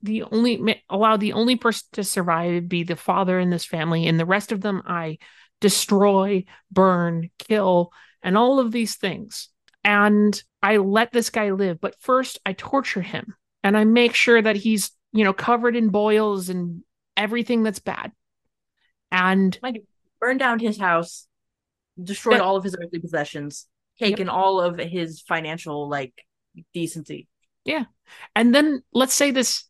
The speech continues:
Speaker 1: that I'm that person, and I call the, or the, the guy calls the police on me afterwards, and the police approach me, and I say, "The devil made me do it." The same exact thing is what God said at the end of Job.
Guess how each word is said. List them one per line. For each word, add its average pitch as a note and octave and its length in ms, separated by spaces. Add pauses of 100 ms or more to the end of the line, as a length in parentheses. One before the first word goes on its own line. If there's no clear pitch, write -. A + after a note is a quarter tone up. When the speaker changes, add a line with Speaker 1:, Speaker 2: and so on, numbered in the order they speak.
(220)
Speaker 1:
that A3+ 280
I'm A#3 140
that A#3 180
person, G3+ 460
and G3 280
I G3+ 260
call G#3+ 320
the, G#3 240
or G3+ 160
the, F#3 280
the F#3+ 80
guy A3 200
calls A#3 280
the A#3+ 80
police G3 380
on G3 120
me F#3+ 140
afterwards, E3+ 720
and F#3+ 80
the F3+ 40
police F#3+ 300
approach G#3 420
me, - 180
and - 120
I E3 100
say, E3+ 380 (500)
"The F#3+ 240
devil G3+ 400
made C#3+ 240
me D#3+ 140
do - 160
it." - 180 (440)
The F3+ 280
same B3+ 520
exact G#3+ 580
thing G#3+ 300
is F#3+ 120
what G3+ 200
God A#3+ 320
said - 420 (720)
at F#3+ 160
the G#3 180
end A3+ 200
of G#3+ 100
Job. G3 400